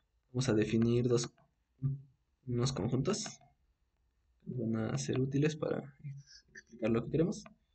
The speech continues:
Este primer conjunto son todos los valores de la función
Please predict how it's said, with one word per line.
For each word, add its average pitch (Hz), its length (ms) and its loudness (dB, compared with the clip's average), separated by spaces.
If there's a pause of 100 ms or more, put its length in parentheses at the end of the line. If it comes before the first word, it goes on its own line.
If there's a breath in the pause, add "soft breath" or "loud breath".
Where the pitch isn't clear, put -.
(3000)
Este 127 140 -8
primer 123 260 0
conjunto 127 760 2 (2000)
son 120 200 -2
todos 123 280 6
los 117 160 6
valores 117 720 6 (1700)
de - 120 -6
la - 120 -2
función 139 640 2